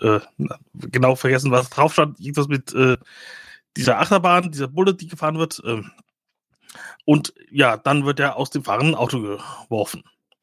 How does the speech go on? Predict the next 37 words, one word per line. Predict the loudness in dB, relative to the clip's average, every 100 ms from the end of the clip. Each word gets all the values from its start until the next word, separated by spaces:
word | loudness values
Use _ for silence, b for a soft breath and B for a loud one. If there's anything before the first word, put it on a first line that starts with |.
| _ b b b b b b _ _ _ _ _ _
Und | -12 0
dann | 2 2 -2 -8
wacht | -4 -2 2
er | 0
auf | -2
dem | -6
Friedhof | -2 -4 -4 -4
wieder | -2 2
auf. | 2 0 -8 b b b b b _ _ _ _ _ B B B B B -20 -12 -4
Scheinbar | 2 4 4 2
ist | 0
er | -4
gestürzt | -4 2 2 2 -4 -10
und | -8 -8 -4
hat | -4 -4
sich | -4
den |
Kopf | -2 -2 -2
angeschlagen. | -4 0 4 4 2 -2 -4
Allerdings | -2 -2 0 -2 -2
hat | -2 0
er | 0 0
immer | 0 0
noch | 0
diesen | -2 -2 0
Button. | 0 -4 -20 B B B B B B B B B B _ _ 0
Er | 4
wird | 4 2
dann | 2 2 -2 -2
von | -2
dem | 0
Farmer | 2 4 4
den | 2
Rest | -2 -2
des | -6 -8
Wegs | -4 0
mitgenommen | 0 2 4 4 2 0